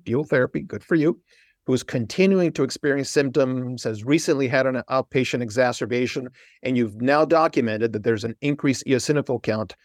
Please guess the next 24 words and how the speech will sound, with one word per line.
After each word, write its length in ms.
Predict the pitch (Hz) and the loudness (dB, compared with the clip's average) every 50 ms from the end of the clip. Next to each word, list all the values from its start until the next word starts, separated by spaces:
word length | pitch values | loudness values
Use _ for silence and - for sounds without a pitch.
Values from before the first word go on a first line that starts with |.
| _ _ _ _ _ - | _ _ _ _ _ 0
that 100 | 123 120 | 2 4
is 240 | 113 110 101 107 - _ _ _ - | 4 2 0 -4 -12 _ _ _ -6
three 240 | - 147 151 143 | 0 2 2 4
hundred 520 | 147 139 135 135 131 131 127 123 117 107 104 | 4 2 2 2 2 2 2 0 -2 -6 2
cells. 400 | - 131 110 117 190 247 - - - _ _ _ _ | 2 4 4 4 0 -4 -8 -16 -20 _ _ _ _
So 200 | - - - 127 | -14 -6 -2 -2
what 400 | 113 113 110 107 117 147 160 156 - | -2 -2 -2 0 2 2 2 2 0
would 200 | 165 147 143 131 | -2 -2 -2 0
you 120 | 127 131 117 | 0 -4 0
do 200 | 113 135 131 127 | 0 0 2 0
at 140 | 120 - | 0 0
this 180 | - 135 120 - | -2 -4 -4 -4
point? 380 | - - - 64 - _ _ - _ _ _ _ _ _ _ - | -8 -12 -12 -12 -12 _ _ -20 _ _ _ _ _ _ _ -6
Would 320 | 156 127 127 123 107 107 | 0 2 2 2 2 2
you 340 | 110 113 113 113 113 120 120 - 156 - _ _ _ _ _ _ _ _ _ - | 0 0 2 2 0 -2 -2 -6 -18 -20 _ _ _ _ _ _ _ _ _ 0
add 180 | 120 113 110 104 | 2 2 2 0
roflumilast, 680 | 104 107 - - 123 139 160 220 320 - - - - - _ _ _ _ _ _ _ _ - 127 | -2 -8 -4 -2 -2 0 0 -2 -4 -6 -10 -14 -18 -20 _ _ _ _ _ _ _ _ 0 2
add 160 | 127 117 113 | 2 2 4
a 20 | |
macrolide, 540 | 110 110 110 123 - 151 156 180 233 226 - _ _ _ _ - | 2 0 0 0 0 0 0 0 -2 -6 -10 _ _ _ _ 0
add 140 | 135 135 127 | 0 2 2
an 80 | 123 117 | 2 0
inhaled 260 | 107 113 113 110 - | 0 0 0 0 0
corticosteroid, 680 | - 123 107 101 98 113 - - - - - - - | 0 -2 -2 -2 -6 -10 -6 -4 -4 -2 -2 -4 -8